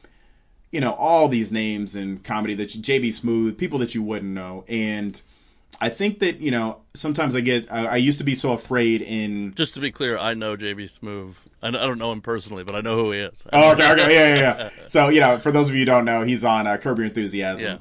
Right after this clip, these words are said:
Speaker 1: you know, so.
Speaker 2: Leon.
Speaker 1: But, yeah, hilarious guy, right?
Speaker 2: Yeah.
Speaker 1: And, um, so Harlem knows them from way back when he was in New York. You know, Harlem was on Chappelle's show for, like, I think an episode or some shit like that. But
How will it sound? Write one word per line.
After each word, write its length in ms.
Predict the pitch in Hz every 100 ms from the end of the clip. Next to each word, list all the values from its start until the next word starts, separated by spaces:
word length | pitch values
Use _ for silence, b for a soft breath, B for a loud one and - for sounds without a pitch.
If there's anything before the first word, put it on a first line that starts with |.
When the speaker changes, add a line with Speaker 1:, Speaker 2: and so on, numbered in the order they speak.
| 110 98
Speaker 1:
you 60 |
know, 100 | 90 90
so. 180 | 104
Speaker 2:
Leon. 360 | 110 135 110 95
Speaker 1:
But, 280 | 110 95 - - _ -
yeah, 240 | 151 135 90
hilarious 600 | - 113 120 113 98 92
guy, 220 | 95 87
right? 220 | 92 95
Speaker 2:
Yeah. 100 | 95
Speaker 1:
And, 260 | 107 104 101
um, 400 | 104 101 98 92 _ _ - - _ -
so 640 | 139 123 113 110 104 101 _ _ _ _ _ _
Harlem 280 | 151 165 151
knows 260 | 143 127
them 160 | 117 113
from 160 | 110 104
way 140 | 104
back 320 | 104 98 98
when 80 | 104
he 80 | 101
was 140 | 98
in 80 | 101
New 60 | 95
York. 400 | 104 107 104 -
You 120 | 131
know, 220 | 107 95 95
Harlem 200 | 135 131
was 120 | 113
on 120 | 110
Chappelle's 380 | 101 - 107 98
show 160 | 101 92
for, 180 | 104
like, 280 | 95 90 87
I 80 | 95
think 200 | 95 92
an 80 | 90
episode 440 | 87 87 - 87
or 60 | 85
some 180 | 95 87
shit 180 | - 85
like 160 | 82
that. 220 | 87 87
But 320 | - 113 -